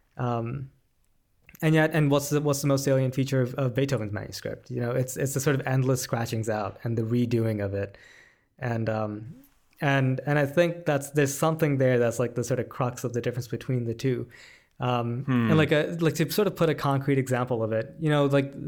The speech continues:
Speaker 1: in the, we'll have to put a clip here, but in the part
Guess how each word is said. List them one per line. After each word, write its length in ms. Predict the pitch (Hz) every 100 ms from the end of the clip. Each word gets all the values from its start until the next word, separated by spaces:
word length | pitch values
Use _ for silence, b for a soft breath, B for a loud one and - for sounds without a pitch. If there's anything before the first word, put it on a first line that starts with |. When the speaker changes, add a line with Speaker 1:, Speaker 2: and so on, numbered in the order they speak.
| 156 - - B B B B
Speaker 1:
in 120 | 156
the, 340 | 151 156 92
we'll 160 | 175 151
have 80 | 160
to 80 | 151
put 120 | 135
a 40 |
clip 240 | 131 135 127
here, 100 | 123
but 160 | 123
in 100 | 127
the 80 | 127
part 440 | 123 156 160 160